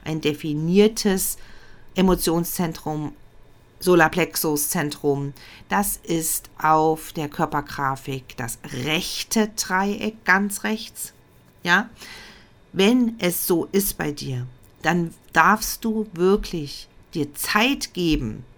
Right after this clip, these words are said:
ja? Und ich sage meinen Klientinnen, gönne dir wirklich ein, zwei Nächte darüber zu schlafen, bevor du Kaufentscheidungen triffst,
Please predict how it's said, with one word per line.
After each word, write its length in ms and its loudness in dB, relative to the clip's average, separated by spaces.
ja? 260 -2
Und 220 -6
ich 180 -6
sage 320 4
meinen 320 0
Klientinnen, 880 -6
gönne 360 6
dir 280 2
wirklich 480 -4
ein, 500 6
zwei 440 2
Nächte 400 -4
darüber 360 -4
zu 120 -10
schlafen, 760 -2
bevor 480 6
du 160 2
Kaufentscheidungen 1200 -2
triffst, 800 0